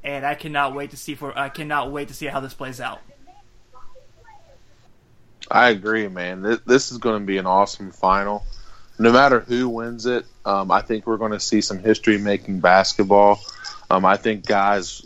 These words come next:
Speaker 2: uh, will step up. I think this is gonna be just a fun series. <clears throat> And to show my, show my age, it does bring me back to a little of that Celtics-Lakers,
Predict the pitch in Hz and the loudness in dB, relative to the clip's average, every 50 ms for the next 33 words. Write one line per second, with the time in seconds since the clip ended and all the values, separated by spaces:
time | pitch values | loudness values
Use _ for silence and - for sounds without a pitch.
0 | - - - - - - - 90 92 98 92 - - - 110 104 - - 104 101 | -12 -10 -10 -8 -8 -10 -10 -10 -10 -8 -8 -6 0 4 4 4 4 6 6 6
1 | 101 101 95 - 92 90 - 107 98 92 107 98 - - 95 - 107 98 95 92 | 6 6 4 2 0 0 0 -4 -6 -6 -8 -8 -8 -8 -8 -6 -4 -4 -2 0
2 | 98 98 85 95 92 - - 90 - _ - 101 101 101 98 95 - - - 104 | 0 -2 -2 -2 -4 -2 -2 -2 -2 _ -2 0 0 0 0 -2 -2 0 4 4
3 | 104 107 104 107 104 - - - - - - - - - - - - 196 - - | 6 6 6 4 2 0 -4 -14 -18 -18 -18 -18 -20 -20 -6 0 2 2 4 4
4 | - - - 135 135 131 123 117 110 - - - - - - - - - - - | 2 2 4 6 6 6 6 4 2 -2 -6 -8 -10 -8 -10 -12 -14 -12 -8 -4
5 | - 117 - - - 131 131 123 120 117 104 - - - - 147 143 131 120 107 | -2 -2 0 4 6 6 6 6 4 2 2 0 0 2 4 4 4 4 4 2
6 | 101 98 98 98 101 107 104 - - - - 107 110 107 - 117 117 120 110 117 | 0 0 -2 -4 -6 -8 -10 -14 -12 -8 -6 -6 -4 2 4 6 6 6 4 0
7 | 117 110 104 107 101 98 90 107 104 104 101 - - 110 104 98 104 98 104 98 | -4 -6 -6 -6 -8 -4 -2 0 0 -2 -2 -6 -8 -8 -6 -4 -4 -4 -4 -2
8 | 92 98 98 92 - - - 107 104 101 - 107 95 - - - 101 101 104 95 | -2 -2 -2 -2 -4 -2 0 0 0 0 -2 -6 -8 -8 -6 -2 0 0 0 0
9 | - 101 98 98 98 95 - - | 0 -2 -2 -2 -2 -4 -8 -12